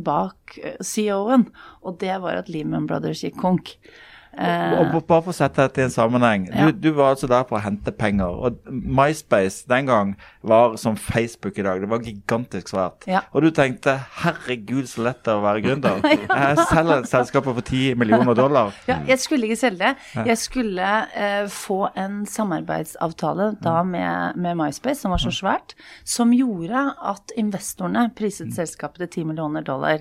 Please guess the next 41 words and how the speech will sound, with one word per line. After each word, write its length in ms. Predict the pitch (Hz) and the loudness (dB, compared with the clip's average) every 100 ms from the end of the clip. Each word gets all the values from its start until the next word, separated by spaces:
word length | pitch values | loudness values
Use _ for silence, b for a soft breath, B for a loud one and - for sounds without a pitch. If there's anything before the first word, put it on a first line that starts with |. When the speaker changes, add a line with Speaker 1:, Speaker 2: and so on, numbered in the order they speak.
| 156 | -4
Speaker 1:
samme 360 | - 185 165 151 | -2 0 0 -2
dag 240 | 143 156 | -2 -2
som 140 | - 160 | -6 -10
vi 40 | |
signerte 400 | 156 160 151 143 165 | -8 -6 -6 -6 -8
den 120 | 156 | -10
kontrakten. 500 | 156 156 160 - 180 - | -8 -10 -10 -10 -12 -8
Speaker 2:
Og 60 | 147 | -4
så 100 | 156 | -2
ser 200 | - 147 | 2 2
du 60 | |
på 120 | 151 - | 2 0
T 120 | 120 | 2
V, 200 | 117 135 190 - | 4 4 2 2
Speaker 1:
<laughs> 40 | 247 | 0
Ja. 100 | 220 - | 0 -2
Speaker 2:
og 80 | |
så 140 | - 143 | 0 4
går 180 | 135 131 | 4 6
Lehman 340 | 135 135 113 | 4 4 2
Brothers 280 | 110 113 104 | 2 2 0
konkurs. 680 | - 101 - 107 95 - - - | -2 -4 -2 -4 -4 -8 -14 -8
Og 80 | 120 | -2
hva 120 | 143 | -2
skjedde 480 | - 113 104 113 113 | -2 -4 -2 0 2
Speaker 1:
Og 60 | 226 | 2
så 20 | |
Speaker 2:
som 80 | 233 | 2
følge 200 | 240 226 | 4 2
Speaker 1:
tenk-, 60 | 117 | 2
Speaker 2:
av 100 | 214 | 2
det? 140 | 202 - 220 | 0 -2 0
Speaker 1:
ja, 140 | 233 | 2
ikke 140 | 254 247 | 2 0
sant? 240 | 262 254 | -2 -2
For 60 | 233 | -2
man 160 | 240 | 0
tenker 260 | 233 254 190 | 2 2 0
jo 40 | 180 | -2
ikke 140 | 240 | 2
med 140 | 240 | 2